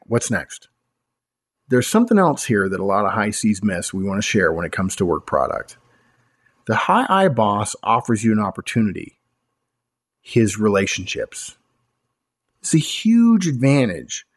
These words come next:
in terms of your relationship with your high I boss, in terms of the network that he or she has cultivated. Okay?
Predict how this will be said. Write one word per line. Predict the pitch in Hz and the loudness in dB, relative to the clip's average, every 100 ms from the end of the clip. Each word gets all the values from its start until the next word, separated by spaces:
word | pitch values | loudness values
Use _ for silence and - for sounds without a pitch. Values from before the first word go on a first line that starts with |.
| _ | _
in | - 117 | -4 0
terms | 131 117 | 2 2
of | 104 | 2
your | 107 120 | 2 4
relationship | 113 104 - 104 104 | 4 2 0 -4 -6
with | 101 | -4
your | 95 101 | 0 0
high | 98 92 | 0 -2
I | |
boss, | 87 98 80 - | -2 -4 -4 -8
in | 107 | -10
terms | - 107 104 | -4 -4 -2
of | 98 | -2
the | 101 | 2
network | 107 117 120 110 95 | 2 2 2 0 -2
that | - - | -8 0
he | 117 | 2
or | 104 98 | 2 -2
she | - 110 101 | -2 0 0
has | 95 98 92 92 | -2 -2 -4 -6
cultivated. | - 113 107 85 76 65 - - _ _ _ - | -4 -4 -4 -8 -8 -10 -16 -20 _ _ _ -8
Okay? | 90 123 | -4 -4